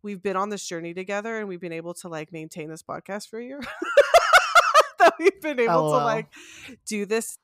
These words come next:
Speaker 1: with each other. But I just want
Speaker 2: Yeah.
Speaker 1: us to be able to, um, I want you to be able to find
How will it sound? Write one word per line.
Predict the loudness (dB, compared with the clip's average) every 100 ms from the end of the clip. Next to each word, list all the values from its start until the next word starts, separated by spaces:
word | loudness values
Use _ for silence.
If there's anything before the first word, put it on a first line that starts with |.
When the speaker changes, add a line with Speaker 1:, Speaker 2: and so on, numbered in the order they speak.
| -6
Speaker 1:
with | -6 -4
each | -6 -2
other. | 0 0 -2
But | -2 0
I | -2
just | -2 -4 -6 -10 -12
want | -2 0 0
Speaker 2:
Yeah. |
Speaker 1:
us | -4 -6
to | -8
be | -6 -6
able | -6 -10 -12
to, | -10 -8 -8 -10
um, | -12 -12 -14 -18 -20 _ _ _ _ _ _ _ _ _
I | 0
want | 2 2 0
you | -2 0 0
to | -2
be | -2 -2
able | -2 -4 -4 -4 -8 _ _ -14 -10
to | -6 -6 -4 -6 -6 -8 -12 -16
find | -4 -2 0 -2 -6 -10